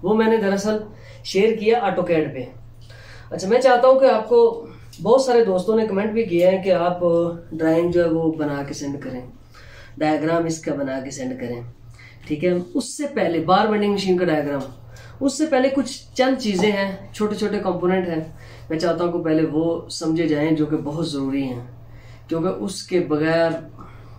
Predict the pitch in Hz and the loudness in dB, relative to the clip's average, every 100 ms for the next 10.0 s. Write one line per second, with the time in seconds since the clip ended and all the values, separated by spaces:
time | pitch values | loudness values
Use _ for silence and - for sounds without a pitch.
0 | - - - 220 - 180 180 170 - 143 | -20 -20 -8 -6 -4 2 4 4 0 -4
1 | 127 123 120 120 - - - - - - | -4 -6 -8 -12 -16 -20 -20 -20 -18 -8
2 | - - 196 254 240 226 220 196 185 190 | -4 0 2 4 2 0 0 0 2 0
3 | 185 180 170 165 - - - - - - | 2 2 2 0 -10 -14 -20 -20 -20 -20
4 | - - - - - - - - 151 175 | -20 -20 -20 -20 -20 -20 -14 -12 -4 0
5 | 175 180 190 175 156 120 - 165 160 - | 0 2 2 0 -2 -8 -6 -2 -2 -4
6 | 190 190 - - - - - - - - | -6 -6 -8 -20 -20 -20 -20 -20 -20 -20
7 | - - 156 165 - 160 165 160 147 147 | -20 -12 -8 -8 -2 0 0 0 -2 -4
8 | 175 160 170 170 160 185 185 190 - - | -8 -6 -2 0 2 2 0 -6 -16 -20
9 | - 156 147 147 165 160 - 135 123 123 | -6 -2 -2 -4 -6 -6 -8 -8 -6 -10